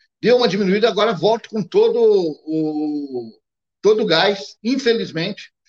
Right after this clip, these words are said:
mas nós temos batido em cima a questão de orientar o cipeiro, orientar os trabalhadores, ir pra cima das empresas, certo? Apesar da, da reforma trabalhista ter tirado uma série de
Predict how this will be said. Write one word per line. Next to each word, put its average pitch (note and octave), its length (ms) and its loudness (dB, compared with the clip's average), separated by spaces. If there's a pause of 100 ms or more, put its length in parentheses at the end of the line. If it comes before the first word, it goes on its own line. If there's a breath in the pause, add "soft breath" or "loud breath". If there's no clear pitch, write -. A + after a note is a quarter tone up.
(200 soft breath)
mas F3 460 0 (480)
nós F#3 320 2
temos A#3+ 640 -2 (800)
batido G3+ 400 -2
em G#3 100 0
cima G#3 440 0 (200)
a F3 60 -8
questão F#3 340 -2
de E3 260 -2 (140 loud breath)
orientar F3+ 480 2
o F#3 40 0
cipeiro, F3 520 2
orientar F#3 460 2
os F3+ 80 -4
trabalhadores, D#3+ 840 -2 (360)
ir B3+ 240 2
pra G3 140 2
cima F#3+ 240 -2
das F3 180 -2
empresas, D#3+ 640 -4 (340)
certo? D#3+ 460 -6
Apesar F3 460 0
da, C#3 360 0 (240)
da C#3+ 60 -6
reforma D#3 300 -2
trabalhista D#3 340 -4
ter E3+ 140 -6
tirado E3+ 420 -2
uma D3+ 160 -6
série E3 380 -2
de B2 600 -4